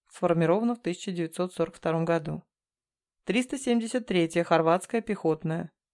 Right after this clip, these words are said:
Сформирована в тысяча девятьсот сорок втором году. Триста девяносто вторая хорватская пехотная. Сформирована в тысяча девятьсот сорок третьем году. Шестисотая пехотная.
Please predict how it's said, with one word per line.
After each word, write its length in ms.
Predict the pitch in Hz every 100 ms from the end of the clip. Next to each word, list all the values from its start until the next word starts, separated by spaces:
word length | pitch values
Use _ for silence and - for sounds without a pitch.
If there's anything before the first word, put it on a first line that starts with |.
| _
Сформирована 640 | - 180 165 165 190 220 233
в 40 |
тысяча 400 | - 202 - 180
девятьсот 400 | 170 160 190 196
сорок 240 | 170 175
втором 400 | - - 180 156
году. 380 | 151 151 156 160 _ _ _ _ _ _ _
Триста 320 | - 202 - 202
девяносто 360 | 220 226 233 226
вторая 400 | 247 269 208 156
хорватская 580 | 160 160 165 165 185
пехотная. 720 | 180 214 233 185 - 156 185 _ _ _ _
Сформирована 720 | - 196 175 165 160 196 226
в 60 | -
тысяча 340 | 185 180 202
девятьсот 400 | 180 170 180 175
сорок 220 | 175 180
третьем 360 | 226 208 165 156
году. 380 | 156 151 156 - _ _ _ _ _ _ _ _ _ _ _
Шестисотая 840 | - 240 247 320 - 202 185 180
пехотная. 680 | 175 185 180 170 170 165 170